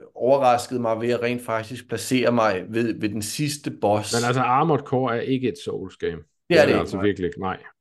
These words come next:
Speaker 2: Og, og det er jeg glad for, for det var det, jeg var bange for.
Speaker 1: Ja.
Speaker 2: Øhm, det er et Armored Core-spil, bare lavet meget bedre. Øh,
Speaker 1: Ja.
Speaker 2: så, så jeg, jeg føler, det hører hjemme. Det gør jeg virkelig. Øh, så har vi også i hvert fald et spil på listen,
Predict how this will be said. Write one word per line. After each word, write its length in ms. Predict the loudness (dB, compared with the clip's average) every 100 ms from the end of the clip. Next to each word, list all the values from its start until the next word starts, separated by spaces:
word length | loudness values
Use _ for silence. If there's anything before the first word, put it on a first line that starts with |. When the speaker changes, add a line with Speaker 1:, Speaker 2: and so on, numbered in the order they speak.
| -4
Speaker 2:
Og, 140 | -2
og 120 | 2
det 60 | 4
er 40 | 4
jeg 80 | 4
glad 200 | 4 2
for, 120 | -2
for 80 | -4
det 100 | 0
var 60 | 4
det, 80 | 4
jeg 120 | 4
var 80 | 0
bange 240 | -4 -6
for. 220 | -10 -14 -16 _ -10 -8 -4
Speaker 1:
Ja. 120 | -4
Speaker 2:
Øhm, 340 | -4 -10 -14 -18 _ _ _ _ _ _ _ 0
det 120 | 2
er 180 | 4 2
et 80 | 2
Armored 400 | 0 0 0 -4
Core-spil, 540 | -6 -6 -6 -6 -6 -4
bare 260 | -4 -4
lavet 220 | -4 -4 -4
meget 240 | -4 -4
bedre. 300 | -4 -8 -10 _ _ -10
Øh, 280 | -8 -8 -8
Speaker 1:
Ja. 180 | -8 -10
Speaker 2:
så, 260 | -10 -12
så 120 | -6 -6
jeg, 100 | -2
jeg 140 | -4
føler, 300 | 0 0 0 -2
det 140 | -4
hører 120 | -6
hjemme. 280 | -6 -8 -10 -16 _ _
Det 80 | -10
gør 120 | -8
jeg 100 | -8
virkelig. 280 | -10 -14 -20 _ _ _ _ _ _ _ _ _ -6
Øh, 140 | -6 -6 -12 -14 -14
så 180 | -8 -6
har 340 | -6 -8 -12 _
vi 140 | -8 -4
også 240 | -4 -8 -20 _ _ _
i 60 | -2
hvert 160 | -2
fald 140 | -2 -4
et 140 | -4
spil 260 | -2 -4 -4
på 100 | -2
listen, 440 | -2 -4 -10 -20